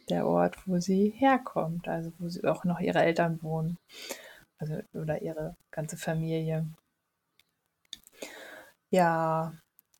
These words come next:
ähm, genau. Und,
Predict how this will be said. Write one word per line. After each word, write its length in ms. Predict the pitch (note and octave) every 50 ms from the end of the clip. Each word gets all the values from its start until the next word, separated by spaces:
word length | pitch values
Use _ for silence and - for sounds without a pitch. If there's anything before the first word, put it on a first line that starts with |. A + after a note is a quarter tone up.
| - -
ähm, 680 | F3+ F3 F3 E3+ E3+ E3+ E3+ E3+ E3+ E3 E3 E3+ F3 F3 - _ _ _ _ _ _ _ _ _ _ _ _ _ _ _ _ _ _ _ _ _ _ _ - _ -
genau. 540 | - A#3+ A3+ G3 D#3+ D3 C#3+ D3 D3+ - - -
Und, 500 | - F#3 F#3+ G3 F#3+ F#3 - - -